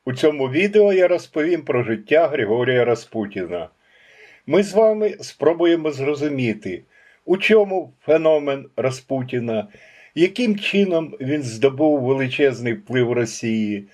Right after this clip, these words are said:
і як його діяльність оголила ту безодню аморальності, в яку впала правляча еліта царської Росії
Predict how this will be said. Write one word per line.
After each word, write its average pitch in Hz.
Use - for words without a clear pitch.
і 127
як 127
його 117
діяльність 180
оголила 117
ту 123
безодню 107
аморальності, 160
в -
яку 123
впала 156
правляча 113
еліта 156
царської 151
Росії 131